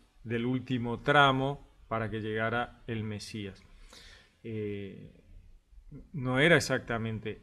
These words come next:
Elías, era Juan, pero trae ese espíritu de Dios, de profecía, el profeta que allanaría ese último tramo, ¿no? Eh, Jesús dice, "Miren, estaban esperando a Elías, bueno,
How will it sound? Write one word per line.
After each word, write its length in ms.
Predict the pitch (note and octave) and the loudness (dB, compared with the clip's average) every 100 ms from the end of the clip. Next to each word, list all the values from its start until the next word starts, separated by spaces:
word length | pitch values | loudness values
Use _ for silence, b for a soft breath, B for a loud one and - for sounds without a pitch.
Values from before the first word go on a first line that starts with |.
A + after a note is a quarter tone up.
| - | -8
Elías, 640 | A#2+ A2+ A#2+ G#2 - - - | -4 -2 -2 -2 -6 -16 -18
era 240 | A2 A2 D#3 | -10 -4 -4
Juan, 500 | - D3+ D3+ G#2+ - - - _ - | 4 8 8 4 -6 -18 -20 _ -8
pero 260 | G#2+ G#2+ | -8 -6
trae 640 | - A#2+ B2 C#3+ D#3+ - - | -2 4 6 6 2 -4 -2
ese 300 | C3+ - B2 | -2 -2 -6
espíritu 560 | - B2+ A#2 A#2 B2+ | -4 -2 0 -2 0
de 80 | D3+ | 0
Dios, 400 | C#3+ B2 A#2+ - _ _ _ | 0 -2 -4 -12 _ _ _
de 180 | G2+ G#2+ | -10 -8
profecía, 880 | - A2+ B2+ C3 - A#2 A#2 A2+ - | -6 -6 -4 -4 -4 -2 -2 -2 -6
el 180 | B2 B2 | -6 -4
profeta 680 | C3+ C3 A2+ A2+ A#2+ A2+ - | -6 -6 -6 -6 -4 -4 -2
que 80 | |
allanaría 800 | A#2 A2 A2 A2 A2 A2+ A#2+ A#2 - | -2 -2 -2 -2 -2 -2 -2 -4 -8
ese 300 | A#2 - A#2 | -10 -8 -6
último 560 | A#2 G#2+ A2+ G#2+ G2 - - - | -6 -6 -8 -6 -8 -12 -20 -14
tramo, 460 | - C3 A#2+ G2 F#2+ | -2 2 2 0 -8
¿no? 240 | A2+ E3+ - B B B B B B - | -8 -8 -10 B B B B B B -16
Eh, 200 | - B2 | -6 -4
Jesús 380 | A#2+ C#3 - C#3+ | -2 -2 0 0
dice, 340 | C#3+ C#3+ - A2+ | 4 2 2 0
"Miren, 360 | C3+ A#2+ G#2+ | 0 2 -2
estaban 320 | G2+ C#3+ E3 | 0 6 8
esperando 400 | D3+ D3+ C#3+ D3+ | 6 6 4 6
a 60 | C3 | 4
Elías, 380 | B2+ G#3 F#3+ A2 | 4 6 4 4
bueno, 300 | C3+ B2+ | 0 -2